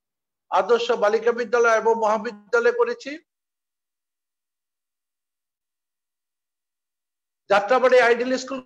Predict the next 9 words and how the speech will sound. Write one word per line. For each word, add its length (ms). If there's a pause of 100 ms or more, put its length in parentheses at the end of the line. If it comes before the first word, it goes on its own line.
(120)
করেছি, 340 (1500)
মাতুয়াইলে 460
শামসুল 560
হক 300 (100)
স্কুল 260
and 140 (280)
college 220 (100)
করেছি, 460 (1600)
দুনিয়াতে 500